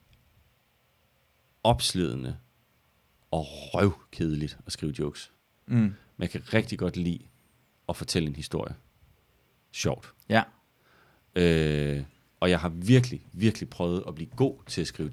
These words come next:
Speaker 1: jokes, og jeg har prøvet at sætte pris på det også, for jeg kan godt,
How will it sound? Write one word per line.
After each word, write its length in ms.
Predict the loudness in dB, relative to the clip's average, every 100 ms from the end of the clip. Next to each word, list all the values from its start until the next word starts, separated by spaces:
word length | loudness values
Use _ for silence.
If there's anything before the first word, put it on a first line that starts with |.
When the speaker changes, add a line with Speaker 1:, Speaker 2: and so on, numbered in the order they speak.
| -6
Speaker 1:
jokes, 240 | -6 -8
og 60 | -10
jeg 80 | -10
har 60 |
prøvet 440 | -8 -2 0 0 -2 -4
at 140 | -4 -6 -16 -20 -20 -20 -12
sætte 260 | -6 -6 -6
pris 360 | -8 -6 -6 -2
på 160 | 0
det 100 | 2
også, 280 | 0 -2 -4
for 60 | -4
jeg 180 | -4 -2
kan 280 | 2 2 0 _ _
godt, 380 | 2 2 2 -8